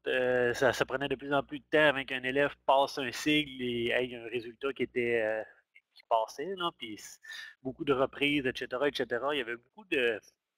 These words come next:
de, de problématiques comme ça, avec, entre autres, le renouveau. Et, tu sais, moi, euh, étant nouveau, euh,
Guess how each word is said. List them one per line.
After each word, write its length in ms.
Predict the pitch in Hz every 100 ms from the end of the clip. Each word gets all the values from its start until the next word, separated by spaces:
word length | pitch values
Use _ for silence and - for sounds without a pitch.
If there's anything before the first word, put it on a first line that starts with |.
| _ _ _ _ _ _
de, 100 | 104 95
de 80 |
problématiques 600 | 101 117 139 139 135 165 -
comme 140 | 123
ça, 140 | -
avec, 300 | 175 131 135 -
entre 240 | 127 -
autres, 180 | 156 -
le 80 | 135
renouveau. 500 | 123 120 113 139 - _ - - - - _ -
Et, 160 | 113 107
tu 100 | 151
sais, 20 |
moi, 420 | 135 147 160 160 - -
euh, 240 | 127 123 120
étant 320 | 113 147 139
nouveau, 720 | 139 139 120 151 160 160 143
euh, 280 | 127 120